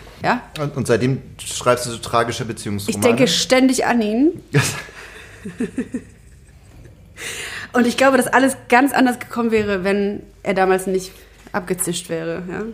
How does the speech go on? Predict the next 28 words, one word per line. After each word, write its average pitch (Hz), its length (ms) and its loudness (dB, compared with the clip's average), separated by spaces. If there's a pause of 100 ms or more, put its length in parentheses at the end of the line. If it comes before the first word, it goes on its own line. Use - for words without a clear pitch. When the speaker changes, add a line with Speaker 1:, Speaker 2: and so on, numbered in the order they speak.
(1800)
Speaker 1:
Das 214 160 2
war 262 100 4
alles 294 220 2
so 294 80 2
schön 285 220 2
absolut, 233 720 0 (280)
so 160 140 -4
mit 165 300 -4 (400)
in 170 120 -8
dem 180 140 -2
Alter. - 500 -8
Und - 160 -8
alles 196 240 0
war 196 160 2
so 180 500 -2 (360)
Himmel 220 320 4
und 175 180 0
Hölle 190 360 4
und 170 140 -2
Liebe 185 400 -2
und 156 300 -4
Hass - 160 -10
und - 180 -4
alles 190 320 0
immer 185 480 2
entweder 175 300 0
ganz 190 400 -2
so - 380 -10